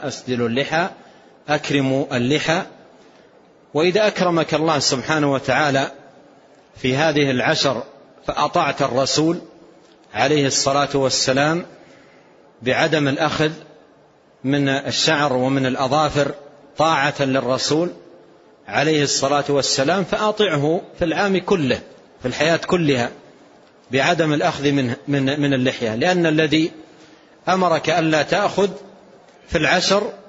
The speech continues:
من شعرك وأظفارك هو الذي أمرك ألا تأخذ أو ألا تحلق لحيتك في حياتك كلها، فلماذا تطيعه في العشر ولا تطيعه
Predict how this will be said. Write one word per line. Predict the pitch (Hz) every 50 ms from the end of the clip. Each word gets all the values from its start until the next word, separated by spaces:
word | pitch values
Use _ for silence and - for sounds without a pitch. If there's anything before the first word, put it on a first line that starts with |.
| - - - - - - - - - - - -
من | 135 139 139 135
شعرك | - - 160 170 170 170 160 156 -
وأظفارك | 156 147 151 143 135 110 - - 156 170 190 196 208 196 - - - - - - - - - - - - - - - _ - 180
هو | 214 240 226
الذي | 202 185 180 156 180 185
أمرك | 190 175 170 165 156 143 - 156
ألا | 165 170 151 143 143 135
تأخذ | - 156 160 143 - - 147 156 143 - - - - - - - - - - - - - - -
أو | 131 139 147
ألا | 147 147 147 143
تحلق | 135 - 156 - 160 147 139 - 143
لحيتك | 143 147 - 151 143 131 - 135 - - 131
في | 113 135 143 147 156 - - - - - - - - - -
حياتك | - - 151 165 165 143 - 131 - 139 127 -
كلها، | - 127 113 104 104 92 90 85 - - - - - - _ - - - - - _ _ - _ _ _ _ -
فلماذا | 143 143 165 180 202 202 175 175
تطيعه | 147 - 156 143 - 165 170 147 147 139
في | 123 139
العشر | 131 127 160 165 - 165 147
ولا | 151 160 165 156 139
تطيعه | - - 123 - 143 139 117 127 123 127